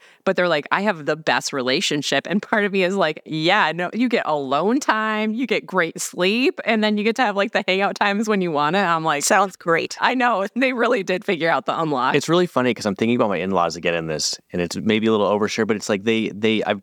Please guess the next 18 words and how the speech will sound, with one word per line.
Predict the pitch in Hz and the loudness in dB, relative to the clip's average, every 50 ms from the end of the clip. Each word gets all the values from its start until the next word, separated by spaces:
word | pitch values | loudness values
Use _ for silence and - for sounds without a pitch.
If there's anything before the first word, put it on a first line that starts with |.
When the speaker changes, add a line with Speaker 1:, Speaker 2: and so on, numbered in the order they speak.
| _ - - | _ -2 0
Speaker 3:
watched | 101 90 98 - - | 0 0 0 0 -4
them | 123 120 | -4 -4
progressively | 113 113 92 95 87 - - 104 98 | -4 -2 -2 -2 -2 -2 -2 -2 -2
go | 92 85 87 85 | 0 0 0 0
through | 80 - - 87 | -2 -4 -2 -2
this | 90 82 - | 0 0 0
sleep, | - - - 95 92 90 87 - _ _ _ _ _ - | -2 -2 0 0 0 0 0 -2 _ _ _ _ _ -4
like, | 90 87 - - | -4 -4 0 0
not | 92 85 - | -2 0 0
being | 98 95 | -2 -2
able | 90 87 85 | 0 0 0
to | 85 | -2
sleep. | - - - 120 110 82 - - - | -2 -2 0 0 0 0 -2 -6 -6
And | - 98 95 | -2 0 0
they've | 95 90 85 | 0 0 0
done | 92 98 95 98 92 | 0 0 0 0 -2
things | - 95 92 87 - - | -2 -2 -2 -2 -2 -2
like | 98 85 82 85 - | 0 0 -2 -2 -6